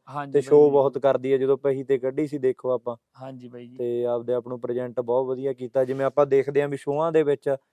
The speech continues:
Speaker 2: ਜਿਹੜੀ ਖੂਬਸੂਰਤੀ ਮਾਰਵਾੜੀ ਜਾਨਵਰ ਦੇ ਵਿੱਚ ਦੇਖੀ ਜਾਂਦੀ ਹੈ ਜਾਂ ਉਹਨਾਂ
Speaker 1: ਹਾਂਜੀ
Speaker 2: ਨੂੰ ਤੋਰ
Speaker 1: ਬਾਈ
Speaker 2: ਕੇ
Speaker 1: ਜੀ।
Speaker 2: ਦੇਖਿਆ ਜਾਂਦਾ,
Speaker 1: ਜੀ।
Speaker 2: ਉਹ ਚੀਜ਼ ਵਾਸਤੇ ਤੁਸੀਂ ਦੇਖੋ ਵੀ ਕਿੰਨਾ ਅਗਰੈਸ਼ਨ ਸ਼ੋਅ ਕਰਦੀ ਹੈ ਨਾ।
Speaker 1: ਹਾਂ, ਹਾਂਜੀ ਬਾਈ ਜੀ।
Speaker 2: ਹੂੰ, ਠੀਕ ਹੈ ਬਾਈ। ਤੇ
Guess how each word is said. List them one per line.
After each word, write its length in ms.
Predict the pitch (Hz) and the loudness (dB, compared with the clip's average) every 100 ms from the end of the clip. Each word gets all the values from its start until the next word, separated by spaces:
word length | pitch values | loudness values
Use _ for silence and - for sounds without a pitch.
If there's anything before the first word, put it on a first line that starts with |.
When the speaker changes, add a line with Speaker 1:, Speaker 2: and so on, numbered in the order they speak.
| _ _ _ - | _ _ _ -2
Speaker 2:
ਜਿਹੜੀ 380 | 143 151 165 156 | 2 4 4 2
ਖੂਬਸੂਰਤੀ 640 | 143 156 139 151 135 139 143 | -2 -6 -4 -6 -6 -6 -4
ਮਾਰਵਾੜੀ 480 | 139 135 135 135 135 | -2 0 0 -2 -2
ਜਾਨਵਰ 360 | 135 135 131 | -6 -4 -4
ਦੇ 100 | 131 | -4
ਵਿੱਚ 200 | 127 123 | -4 -6
ਦੇਖੀ 320 | 131 131 - 131 | -4 -4 -4 -4
ਜਾਂਦੀ 280 | 127 127 | -4 -2
ਹੈ 60 | 127 | -4
ਜਾਂ 120 | 127 | -4
ਉਹਨਾਂ 120 | 127 | -6
Speaker 1:
ਹਾਂਜੀ 60 | 143 | -8
Speaker 2:
ਨੂੰ 100 | 143 | -4
ਤੋਰ 200 | 139 131 | -2 -2
Speaker 1:
ਬਾਈ 40 | |
Speaker 2:
ਕੇ 140 | 123 135 | -2 -4
Speaker 1:
ਜੀ। 20 | |
Speaker 2:
ਦੇਖਿਆ 360 | 127 123 - 123 | -4 -4 -4 -6
ਜਾਂਦਾ, 280 | 117 113 113 _ _ | -6 -10 -16 _ _
Speaker 1:
ਜੀ। 200 | 120 120 _ - | -20 -20 _ -4
Speaker 2:
ਉਹ 160 | 139 | -4
ਚੀਜ਼ 260 | 143 147 135 | -2 -4 -4
ਵਾਸਤੇ 420 | 131 127 - 127 117 | -2 -2 -4 -8 -8
ਤੁਸੀਂ 260 | 120 120 | -10 -10
ਦੇਖੋ 300 | 117 110 120 | -10 -10 -10
ਵੀ 100 | 113 | -12
ਕਿੰਨਾ 260 | 113 117 117 | -12 -14 -10
ਅਗਰੈਸ਼ਨ 380 | 113 113 113 113 | -10 -10 -12 -20
ਸ਼ੋਅ 200 | 113 117 | -18 -12
ਕਰਦੀ 340 | 123 110 104 107 | -12 -12 -14 -16
ਹੈ 80 | |
ਨਾ। 100 | 120 | -14
Speaker 1:
ਹਾਂ, 160 | 135 135 - | -14 -14 -16
ਹਾਂਜੀ 320 | 135 135 123 | -20 -20 -20
ਬਾਈ 160 | 117 117 | -20 -20
ਜੀ। 120 | 120 123 _ _ | _ _ _ _
Speaker 2:
ਹੂੰ, 120 | 113 107 | -20 _
ਠੀਕ 240 | 123 113 | -14 -10
ਹੈ 80 | 113 | -10
ਬਾਈ। 180 | 107 104 _ _ _ _ - | -10 -14 _ _ _ _ 0
ਤੇ 180 | 151 | 4